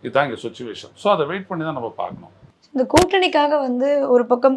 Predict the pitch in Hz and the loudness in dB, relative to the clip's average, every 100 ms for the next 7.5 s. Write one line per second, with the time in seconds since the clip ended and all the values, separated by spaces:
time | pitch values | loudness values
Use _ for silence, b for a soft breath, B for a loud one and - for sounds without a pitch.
0 | 262 233 254 247 - 240 214 226 233 220 | 2 0 0 -2 -2 -4 -4 -6 -6 -6
1 | 214 208 202 233 226 214 214 220 233 220 | -6 -6 -6 -4 -2 -4 -4 -4 -2 -2
2 | 214 208 208 - b b - 269 302 339 | -4 -8 -10 -12 b b 6 8 8 4
3 | 320 277 302 269 233 240 240 285 240 220 | 2 2 4 6 6 4 2 0 0 -4
4 | 226 214 214 214 208 196 190 185 185 - | -6 -6 -8 -8 -8 -10 -10 -14 -18 -20
5 | _ 170 - 180 147 190 202 202 185 160 | _ -4 -2 -2 -2 -2 -4 -4 -6 -4
6 | 135 127 127 208 175 170 127 127 143 123 | -4 -6 -12 -10 -8 -6 -6 -4 -4 -2
7 | 120 107 104 110 113 | -6 -8 -14 -12 -14